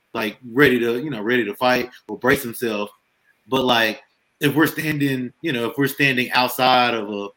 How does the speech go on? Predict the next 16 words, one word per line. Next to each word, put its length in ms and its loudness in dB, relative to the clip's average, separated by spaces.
of 80 -12
a 60 -8
bar 360 2
or 40 -6
something, 400 -8
and 120 -2
some 440 -4
random 360 -2
dude 260 0
starts 220 -4
walking 300 -2
towards 320 0
us, 280 -8
immediately 720 2
we're 220 2
thinking, 420 -2